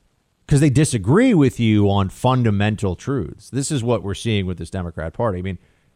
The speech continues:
uh, ultimately, A O C, if you, if you were able to sit down, no one debates anymore, which is another huge problem that I have. They, everyone just tries to take somebody else's words out of context. This is what the left does.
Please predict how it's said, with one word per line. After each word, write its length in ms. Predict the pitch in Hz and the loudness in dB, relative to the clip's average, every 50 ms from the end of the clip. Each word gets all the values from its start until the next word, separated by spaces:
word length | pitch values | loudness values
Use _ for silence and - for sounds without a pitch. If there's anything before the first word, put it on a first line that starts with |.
| _ _ | _ _
uh, 80 | - - - - - _ - _ | -16 -16 -16 -20 -20 _ -10 _
ultimately, 760 | - 143 165 180 170 - 139 135 107 110 113 107 107 107 98 - _ _ _ _ - | 0 2 2 2 0 -4 -4 -2 -2 0 0 0 -2 -4 -6 -10 _ _ _ _ -4
A 220 | 127 139 160 170 | 0 2 2 2
O 160 | 170 151 143 | 4 2 2
C, 580 | 135 - - - 151 127 110 104 98 101 101 - - | 0 -2 -2 -2 0 0 2 2 0 0 -2 -4 -2
if 200 | 120 117 107 - | -2 -2 -2 0
you, 220 | 123 131 127 123 - | 0 0 0 0 -2
if 160 | - 110 - | -4 -4 -2
you 120 | 135 156 151 | -2 0 0
were 160 | 139 143 - | 0 0 0
able 340 | - 143 151 170 180 185 185 | 0 2 2 2 2 0 -2
to 100 | - 151 | -2 -4
sit 200 | 139 - 143 123 | -4 -4 -4 -4
down, 280 | - 127 120 113 101 90 - _ _ _ _ - | -2 -2 -2 -2 -2 -6 -10 _ _ _ _ -2
no 240 | 143 165 208 247 | 2 2 4 4
one 160 | 285 311 294 254 | 4 2 2 0
debates 420 | 208 170 - 139 139 151 143 - | -2 -2 0 0 -2 -2 -2 -4
anymore, 480 | 170 165 165 165 165 170 170 165 170 - _ | -4 -2 -2 -2 -4 -4 -6 -8 -10 -10 _
which 180 | 120 127 107 | -6 -4 -4
is 100 | 123 104 | -4 -4
another 300 | 131 127 127 131 123 123 | -2 -2 -2 -2 -2 -4
huge 440 | 110 - - 160 165 151 143 135 - - | -6 -6 -4 -2 0 0 0 -2 -2 0
problem 320 | 127 117 110 107 113 113 | 0 0 2 0 0 -2
that 100 | 117 117 | -2 0
I 80 | 120 117 | 0 0
have. 320 | 110 117 123 123 123 120 - _ _ _ | 0 0 0 0 -2 -4 -8 _ _ _
They, 180 | - 131 135 139 | -2 0 0 0
everyone 400 | - 151 160 185 185 185 180 170 | 2 2 2 4 4 4 2 2
just 340 | 139 131 160 147 139 - - | 2 2 2 2 2 0 -2
tries 480 | - - 135 131 127 127 127 127 120 - | -2 0 2 2 2 2 0 -2 -4 -6
to 440 | - - 117 113 110 107 107 101 - _ _ _ _ _ _ _ | -2 0 2 2 2 0 0 -4 -8 _ _ _ _ _ _ _
take 280 | - - 156 165 165 - | -2 0 2 2 0 0
somebody 440 | - 175 170 165 160 160 160 156 143 | -2 -2 0 0 2 2 2 4 4
else's 360 | 135 135 135 - - 135 104 | 2 2 0 -2 -4 -4 -2
words 480 | 110 131 131 127 127 127 127 113 - - | 0 2 2 2 2 2 0 -2 -4 -4
out 160 | 117 123 131 | -4 -2 -2
of 100 | 131 113 | -4 -6
context. 560 | - - 117 117 110 110 107 - 113 107 107 - | -4 -4 -2 -2 -2 -2 -2 -2 -2 -2 -2 -4
This 60 | 190 | -6
is 20 | |
what 80 | 180 170 | -6 -4
the 80 | 113 | -2
left 280 | 101 110 131 139 - - | 0 0 0 0 0 -2
does. 300 | 117 101 92 90 90 - | 0 0 0 0 -2 -6